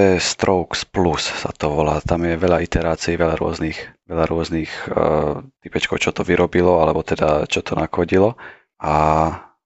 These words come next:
najnovšie, hej, najnovšie asi ten Strokes Plus.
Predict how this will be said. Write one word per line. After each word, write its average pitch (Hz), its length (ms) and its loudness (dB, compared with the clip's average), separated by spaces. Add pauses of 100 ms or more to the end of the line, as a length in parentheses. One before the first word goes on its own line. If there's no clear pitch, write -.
(280)
najnovšie, 85 880 0 (340)
hej, 80 140 -8
najnovšie 92 480 -2
asi 87 160 -2
ten 80 160 -4
Strokes - 400 -4
Plus. - 400 0